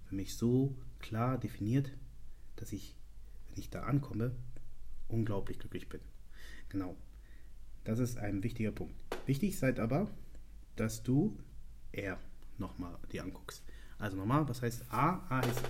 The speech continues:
achievable, erreichbar, erreichbar in einem Rahmen, einen Zeitrahmen zu haben, in dem du etwas erreichst. Und wenn du es erreicht hast, dass du dich drauf freust. Das kann also heißen, okay, habe ich sechzig Prozent erreicht, werde ich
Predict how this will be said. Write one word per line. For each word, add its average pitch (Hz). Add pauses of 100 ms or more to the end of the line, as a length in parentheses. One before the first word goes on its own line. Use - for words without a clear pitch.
achievable, 165
erreichbar, 143 (360)
erreichbar 131
in 110
einem 101
Rahmen, 175 (300)
einen -
Zeitrahmen 160
zu 131
haben, 180 (220)
in 110
dem 143
du 170
etwas 123
erreichst. 107
Und 95
wenn 208
du 254
es 226
erreicht 160
hast, 104 (200)
dass -
du 117 (280)
dich 113
drauf 107
freust. 92
Das -
kann 131
also 107
heißen, 165
okay, 156 (360)
habe 156
ich 165
sechzig 156
Prozent 127
erreicht, 131
werde 151
ich 156